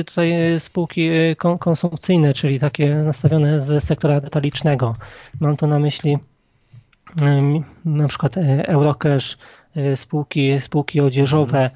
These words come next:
Speaker 1: y, które też, y, widać, że
Speaker 2: A czy twoim
Speaker 1: widać, że
Speaker 2: zdaniem, Krzysiek, a czy twoim zdaniem, czy, nie wiem, program pięćset plus pomaga tym spółkom?
Speaker 1: Mm, zdecydowanie tak. No, ostatnie dane pokazują, że, y,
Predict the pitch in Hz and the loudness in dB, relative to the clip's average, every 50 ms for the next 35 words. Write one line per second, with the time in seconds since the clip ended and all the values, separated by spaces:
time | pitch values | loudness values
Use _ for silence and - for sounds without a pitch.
0 | - - - _ - 170 156 - - 175 151 147 143 - 165 160 147 - - 160 | -10 -20 -20 _ -8 -8 -8 -4 -2 0 0 0 0 0 0 0 0 0 -2 -2
1 | 151 147 147 139 147 156 160 156 143 156 156 147 156 156 156 156 151 - - - | 0 0 -2 -2 -2 -2 -2 -2 0 -2 -2 -2 -2 -4 -4 -6 -8 -12 -18 -20
2 | - - _ _ _ _ _ _ _ _ _ _ - - - - - - - - | -20 -20 _ _ _ _ _ _ _ _ _ _ -16 -14 -10 -8 -8 -6 -4 -2
3 | 160 139 - 131 120 131 135 135 139 131 123 - - - - _ - - 123 127 | -2 0 0 -2 -2 -4 -4 -4 -4 -6 -8 -10 -14 -20 -20 _ -20 -14 -10 -10
4 | 117 123 143 135 - - 123 120 135 135 120 127 123 127 123 123 127 123 123 110 | -10 -8 -10 -10 -12 -10 -10 -8 -8 -8 -6 -6 -4 -4 -4 -6 -6 -6 -6 -6
5 | 107 101 101 - 131 131 120 120 120 117 110 - 123 113 113 - 117 117 - - | -8 -8 -6 -4 -4 -2 -2 -4 -6 -6 -6 -8 -8 -8 -8 -8 -10 -10 -10 -10
6 | 123 107 101 - - - - 117 113 113 110 107 110 101 - 104 101 98 - - | -10 -8 -10 -12 -14 -12 -10 -8 -6 -6 -6 -6 -8 -10 -12 -14 -16 -16 -16 -16
7 | 107 95 92 - 127 127 156 - - - - _ _ _ _ _ _ _ _ _ | -16 -14 -10 -10 -8 -8 -10 -12 -16 -20 -20 _ _ _ _ _ _ _ _ _
8 | _ _ _ _ - - _ _ _ - 170 165 165 165 165 160 156 151 165 175 | _ _ _ _ -20 -20 _ _ _ 0 2 2 2 2 0 0 0 0 -2 -2
9 | - - - 196 175 180 185 185 185 190 - - 240 220 196 175 - 147 151 147 | -2 0 0 0 2 2 2 2 2 2 2 2 2 2 2 2 2 2 2 2
10 | 143 147 151 151 165 185 208 240 - - - - - 165 - - 160 147 170 160 | 2 0 -2 -4 -8 -12 -14 -14 -14 -14 -8 -4 -4 -2 0 0 2 2 4 2
11 | 165 156 - 165 - - 151 156 147 147 147 151 151 160 160 - - 156 151 147 | 2 2 0 -2 -2 0 0 0 0 2 2 2 2 2 0 0 0 0 0 -2
12 | - - - - - - - - _ _ - 156 147 143 143 143 | -4 -8 -18 -20 -20 -20 -20 -20 _ _ -2 0 0 0 0 -2